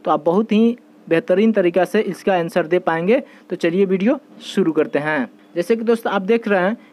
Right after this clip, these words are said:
कि यह कैपेसिटर बैंक जो है आपको तीन फॉर्म में दिखाई दे रहा है। इस पाइप के फॉर्म में भी आता है, इस तरह का भी आता है और इस तरह का भी आता है। जो आपका केवीआर में वैल्यू होती है दस केवीआर का, तीन केवीआर का,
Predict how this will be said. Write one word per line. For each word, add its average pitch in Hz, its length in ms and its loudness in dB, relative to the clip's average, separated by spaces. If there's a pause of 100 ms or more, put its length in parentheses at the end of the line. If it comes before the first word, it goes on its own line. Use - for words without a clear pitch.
(120)
कि 185 60 -2
यह 208 160 2
कैपेसिटर 202 480 -2
बैंक 196 280 -2
जो 175 140 0
है 202 160 0
आपको 170 280 -4
तीन 196 200 -2
फॉर्म 185 220 -2
में 190 140 -2
दिखाई 175 300 0
दे 170 120 2
रहा 175 120 2
है। 208 80 -4 (220)
इस - 100 -16
पाइप 175 320 -2
के 202 100 2
फॉर्म 196 220 0
में 202 120 2
भी 202 80 2
आता 190 240 2
है, 226 100 0
इस 208 120 -4
तरह 175 160 2
का 180 120 0
भी 180 120 0
आता 185 200 0
है 254 80 0
और 190 200 0
इस 160 200 -6
तरह 180 160 2
का 180 160 0
भी 247 180 0 (360)
आता 151 300 0
है। 135 160 -8 (100)
जो 185 180 0
आपका 185 460 -2 (280)
केवीआर 190 420 2
में 220 160 4
वैल्यू 180 280 2
होती 175 200 0
है 202 60 2
दस 180 200 0
केवीआर 175 380 0
का, 185 160 0
तीन 180 200 -6
केवीआर 165 380 0
का, 208 200 0